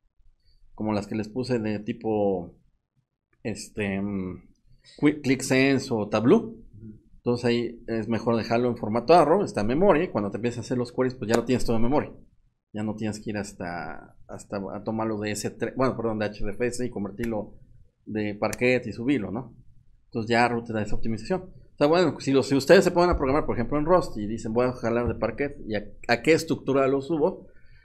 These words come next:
Speaker 1: Obviamente vas a empezar, pues utilizo una lista o una tabla hash, etcétera. Pero cuando ya llegas a un momento donde empiezas a tener los volúmenes que estamos hablando, gigabytes o ya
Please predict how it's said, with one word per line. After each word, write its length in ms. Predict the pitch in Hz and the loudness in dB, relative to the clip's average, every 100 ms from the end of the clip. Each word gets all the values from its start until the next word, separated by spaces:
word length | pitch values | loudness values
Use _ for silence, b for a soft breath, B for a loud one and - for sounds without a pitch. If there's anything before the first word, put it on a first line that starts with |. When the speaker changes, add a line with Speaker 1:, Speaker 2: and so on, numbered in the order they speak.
| b | b
Speaker 1:
Obviamente 260 | 160 170 160 | 4 6 8
vas 140 | 160 | 6
a 40 | 160 | 4
empezar, 360 | 151 202 254 | 0 2 0
pues 100 | 254 | -2
utilizo 500 | 143 131 123 127 127 | -8 -4 -2 -2 -2
una 160 | 123 139 | -4 0
lista 680 | 180 208 202 - 175 180 185 | 2 2 0 0 2 2 2
o 120 | 156 | 2
una 240 | 127 123 120 | 2 0 0
tabla 260 | 117 107 104 | -2 -2 0
hash, 400 | 190 196 185 185 | 4 4 2 -2
etcétera. 580 | - 143 139 156 202 - - _ _ _ _ _ _ - _ _ | -6 -4 -2 -2 -2 -8 -20 _ _ _ _ _ _ -20 _ _
Pero 760 | - 143 131 131 127 123 - - _ _ _ - _ - - | 2 4 6 6 6 4 -2 -18 _ _ _ -20 _ -20 0
cuando 260 | 131 127 | 2 4
ya 100 | 127 | 4
llegas 240 | 151 165 160 | 4 4 2
a 20 | |
un 40 | 151 | 0
momento 200 | 151 143 | 0 0
donde 120 | 123 | -2
empiezas 380 | 120 131 135 123 | -2 -4 -4 -2
a 160 | 117 113 | -2 0
tener 240 | 117 123 | -2 0
los 240 | 120 107 | 0 -2
volúmenes 380 | 110 123 151 135 | 2 2 2 0
que 60 | - | -2
estamos 280 | 131 131 127 | -2 -2 -2
hablando, 280 | 117 120 | -2 -2
gigabytes 600 | 110 104 104 135 135 - | -4 -4 0 0 0 -6
o 100 | 95 90 | -10 -8
ya 260 | 107 98 | -8 -8